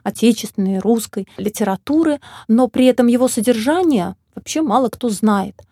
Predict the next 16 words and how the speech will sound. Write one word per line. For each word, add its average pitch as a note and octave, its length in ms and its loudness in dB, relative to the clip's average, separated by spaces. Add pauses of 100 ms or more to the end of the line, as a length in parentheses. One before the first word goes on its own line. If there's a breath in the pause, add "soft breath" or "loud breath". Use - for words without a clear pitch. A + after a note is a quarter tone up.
(140)
Но A3 140 -2
у B3 60 2
него B3+ 220 0
настолько C4+ 480 0
яркое, G3+ 640 -2 (140)
талантливое G3 920 0
содержание, A#3 840 0
повествующее A3+ 1080 0
о G#3+ 300 2
Христе, C#4 680 -2
о G3+ 80 -2
Евангелии, A3 840 2
о A#3+ 280 2
нашей A3+ 360 2
вере, B3+ 440 2 (160 soft breath)
что, - 640 0